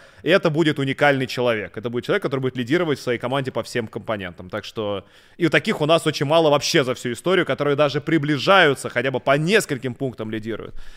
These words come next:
Тем более в такой команде, которая столько существует. Так что Янис — это хорошая история.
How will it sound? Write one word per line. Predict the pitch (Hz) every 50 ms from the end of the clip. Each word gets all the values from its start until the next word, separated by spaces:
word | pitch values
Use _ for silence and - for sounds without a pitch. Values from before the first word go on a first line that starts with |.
| - -
Тем | - 131 120
более | 151 165 160
в | 143
такой | - 127 - 123
команде, | - 123 135 156 156 131 123
которая | - 120 117 123 117
столько | - - 127 -
существует. | - 123 110 - - 101 87 -
Так | 110 101 -
что | - 110 98
Янис — | 101 107 135 160 185 202 196 165 - -
это | 123 127 - - 117 107 101 - _ _ _ _ _ _ _ _
хорошая | _ - 110 107 110 - - 95
история. | - - - _